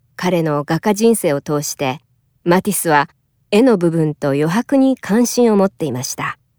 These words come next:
そのため、この作品でも、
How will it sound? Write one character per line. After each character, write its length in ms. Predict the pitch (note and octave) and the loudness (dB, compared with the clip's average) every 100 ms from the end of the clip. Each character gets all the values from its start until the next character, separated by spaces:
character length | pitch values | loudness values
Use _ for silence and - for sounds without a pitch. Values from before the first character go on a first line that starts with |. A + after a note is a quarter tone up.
| _ _ _ _ _ _ _ | _ _ _ _ _ _ _
そ 240 | - G3+ | -2 2
の 120 | G3+ | 2
た 120 | G#3+ G3 | 2 0
め、 260 | F3 F3+ - _ _ | 0 -2 -10 _ _
こ 140 | - G3 | -4 2
の 140 | A3+ | 2
作 260 | A#3 G3+ G3 | 2 -2 -4
品 240 | G3 G3+ | -2 0
で 120 | F#3+ | 2
も、 260 | F3+ D3+ D#3 | 2 2 -2